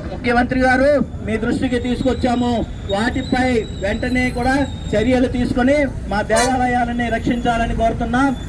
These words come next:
అలాగే మా హిందువులపై జరుగుతున్నటువంటి ఈ యొక్క దారుణాలు, దౌర్జన్యాలు, దోపిడీలు,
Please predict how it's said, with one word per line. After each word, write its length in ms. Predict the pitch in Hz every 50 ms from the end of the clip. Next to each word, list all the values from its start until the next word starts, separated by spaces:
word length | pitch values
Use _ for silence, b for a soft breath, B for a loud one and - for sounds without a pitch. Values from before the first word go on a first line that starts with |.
| - 190
అలాగే 340 | 196 220 240 233 233 240 233
మా 220 | 220 220 220 214
హిందువులపై 520 | 202 226 254 254 254 254 247 - 262 254
జరుగుతున్నటువంటి 800 | 254 247 240 240 240 240 240 226 233 226 226 220 226 226 - 277 311 330 311 254 - - - - - - 202
ఈ 120 | 214 226
యొక్క 280 | 240 240 233 - 240 220
దారుణాలు, 920 | - - 214 226 247 254 247 247 247 254 254 254 262 277 277 254 - -
దౌర్జన్యాలు, 680 | 226 240 240 - 240 240 247 247 247 240 240 247 269 294 285
దోపిడీలు, 680 | - - 233 247 240 247 240 247 247 247 262 277